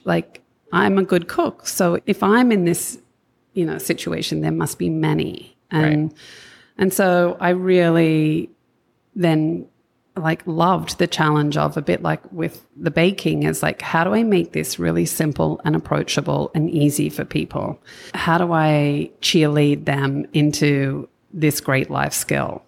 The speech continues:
Speaker 2: You approached it in a very similar way to Simple Cake, right? You have, you sort of start the book with these, you know, building blocks. You're, you, you focus on three sort of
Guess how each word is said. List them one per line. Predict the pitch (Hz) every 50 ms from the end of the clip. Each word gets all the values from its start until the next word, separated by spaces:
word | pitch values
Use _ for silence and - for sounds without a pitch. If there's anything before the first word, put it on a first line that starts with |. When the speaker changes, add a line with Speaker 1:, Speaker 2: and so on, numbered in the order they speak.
| _ _ _ _ _ _ -
Speaker 2:
You | - 123 113
approached | 110 - 113 107 107 - - -
it | 127 - -
in | 110 110 110
a |
very | - - - 127 117 110
similar | 104 - 101 95 90 92 101
way | 101 101 -
to | 107 104
Simple | - - - - 98 -
Cake, | - - - 95 - -
right? | - - - 92
You | 87 98 95
have, | 98 92 - - -
you | 110 101
sort | - - 101 90
of | 95 -
start | - - - 104 101 101 104 - - - - - - - - - -
the | 120 110
book | 98 113 101 98 101 104 - -
with | 104 98 -
these, | - 98 95 90 87 - - -
you | - 107
know, | 95 90
building | 85 - 98 92 92 - 95 95 98
blocks. | 85 95 92 82 80 101 117 - - - -
You're, | - 98 92 90 90 90 92 - -
you, | 107 95 90 _ _ -
you | 113 113 117 120 120 120 117 117 113 -
focus | - - 104 92 - 101 -
on | - 95 90 92 95
three | - - - 110 110 101 98 95 92
sort | - - 92 87
of | 95 90 - - - -